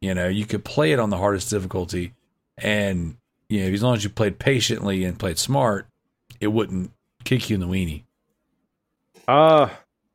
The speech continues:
Speaker 2: don't know. This was a tough one for me. I didn't really have a,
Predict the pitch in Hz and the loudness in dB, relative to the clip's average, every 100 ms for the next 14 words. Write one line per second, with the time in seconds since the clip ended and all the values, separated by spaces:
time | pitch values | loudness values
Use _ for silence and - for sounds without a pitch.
0 | _ _ _ - 135 196 190 160 - 139 | _ _ _ -4 2 6 6 4 0 -4
1 | 139 147 113 95 85 80 _ _ _ _ | 2 0 0 -2 -2 -4 _ _ _ _
2 | _ - 113 123 120 117 110 104 98 92 | _ -4 0 2 4 4 4 4 4 2